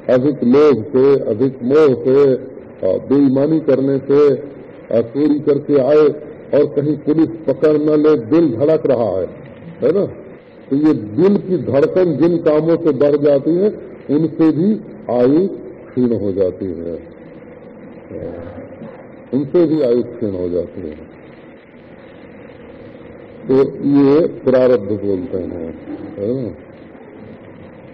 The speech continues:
तो प्रारब्ध सोलहों आने शरीर के भीतर ही रहता है। इस बात को आप जान लो तो आपको बहुत इसमें, है?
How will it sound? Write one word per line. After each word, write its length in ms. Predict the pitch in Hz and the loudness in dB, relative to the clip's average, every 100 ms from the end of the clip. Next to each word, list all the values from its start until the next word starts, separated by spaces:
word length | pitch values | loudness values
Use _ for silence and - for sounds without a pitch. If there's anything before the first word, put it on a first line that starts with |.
| - - - - - - - - - - | -20 -20 -20 -20 -20 -20 -20 -20 -20 -4
तो 80 | - - - | -4 -4 0
प्रारब्ध 580 | 247 170 196 220 170 160 - | 2 4 4 4 2 -4 -6
सोलहों 600 | - 160 180 185 165 226 240 202 | 0 4 6 6 6 6 6 4
आने 320 | 185 185 202 190 - | 4 4 4 2 0
शरीर 400 | 165 160 185 185 - | 2 2 2 -2 2
के 160 | 190 147 | 2 2
भीतर 500 | - 135 139 151 151 131 | -2 -4 0 2 4 4
ही 200 | 196 196 | 2 4
रहता 360 | 120 - 104 92 85 | 2 2 0 -2 -4
है। 100 | 82 - - - - - - - - - - - - - - - - 143 | -8 -10 -18 -20 -20 -20 -20 -20 -20 -20 -20 -20 -20 -20 -20 -20 -8 -6
इस 200 | 139 127 | -6 -2
बात 360 | 135 156 160 - | 0 2 0 2
को 60 | 165 | 4
आप 260 | 160 143 127 | 4 2 0
जान 320 | 139 151 175 | 0 2 0
लो 140 | 185 185 | 0 -2
तो 120 | 185 170 | 2 2
आपको 320 | 160 165 160 139 | 4 2 0 0
बहुत 360 | 131 127 175 170 | 0 2 2 2
इसमें, 380 | 156 - 160 143 156 196 - - - - - - - - - | -2 -2 -2 0 0 -2 -8 -16 -20 -20 -20 -20 -20 -18 -8
है? 220 | 131 | -4